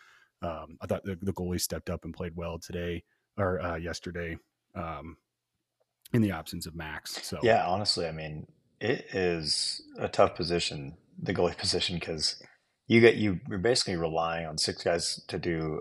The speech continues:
Speaker 2: their job exactly and then making up for anything that isn't done right, right? You know, if there's
Speaker 1: Mm-hmm.
Speaker 2: a missed assignment on defense and you have to make a save, it's a one-on-one thing, you know? And those guys all stepped up, and two of them being freshmen, true freshmen,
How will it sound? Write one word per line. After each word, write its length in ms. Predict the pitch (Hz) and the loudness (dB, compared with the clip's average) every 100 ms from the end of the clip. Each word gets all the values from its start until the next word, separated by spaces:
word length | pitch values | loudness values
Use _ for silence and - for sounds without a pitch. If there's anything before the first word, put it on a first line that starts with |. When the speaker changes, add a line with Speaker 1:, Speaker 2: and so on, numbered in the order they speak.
| - | -4
Speaker 2:
their 240 | 85 85 80 | 2 4 6
job 260 | 80 78 | 4 4
exactly 640 | 82 87 95 101 98 98 - | 4 8 8 8 4 4 4
and 180 | 85 78 | 0 -2
then 300 | 73 73 73 | -4 -4 -2
making 320 | 82 - 82 | -2 0 0
up 160 | 73 | 0
for 500 | - 78 71 69 - - | 0 -2 0 -2 -8 -4
anything 400 | 87 85 - 78 | -2 -2 -4 -4
that 140 | 64 - | -4 -4
isn't 200 | 87 - | -8 -4
done 200 | - 53 | -4 -2
right, 260 | 50 50 - | -4 -4 -4
right? 280 | 82 76 80 | -4 -2 -2
You 120 | - | -2
know, 240 | 82 76 - - - - _ _ _ _ | 0 0 -4 -14 -18 -20 _ _ _ _
if 140 | - - | -4 6
there's 500 | 101 85 87 - - | 6 8 6 2 0
Speaker 1:
Mm-hmm. 100 | - | 0
Speaker 2:
a 40 | |
missed 220 | 104 101 - | 2 4 4
assignment 340 | - 101 92 | 6 6 4
on 140 | 82 | -2
defense 460 | 87 92 - 90 - | -2 -2 -2 -4 -4
and 100 | 82 | -2
you 60 | 87 | -4
have 100 | - | -2
to 80 | |
make 140 | 82 82 | -4 -2
a 20 | |
save, 400 | - 85 92 - - | 0 2 2 0 -4
it's 240 | 98 104 - | 0 2 4
a 40 | |
one-on-one 540 | 95 95 87 82 80 80 | 4 4 4 2 0 -2
thing, 280 | - - | -4 -4
you 80 | 67 | -6
know? 280 | 67 76 82 - - | -6 -6 -8 -12 -2
And 560 | 85 80 76 73 73 - - | 0 2 0 -6 -8 -12 -10
those 320 | - 98 90 | 4 6 8
guys 200 | 87 80 | 6 6
all 220 | - 80 | 6 6
stepped 360 | 78 - - - | 6 2 -2 -2
up, 240 | - - - | -4 -4 -8
and 320 | 80 76 - _ - - - - | -8 -8 -14 _ -20 -20 -14 0
two 180 | - 101 | 6 6
of 80 | |
them 120 | 87 80 | 6 0
being 240 | 80 76 | -4 -4
freshmen, 540 | - 90 - - 85 95 | 4 4 4 -4 -8 -4
true 200 | - 101 | 2 2
freshmen, 480 | - 78 - 85 | 4 0 0 -2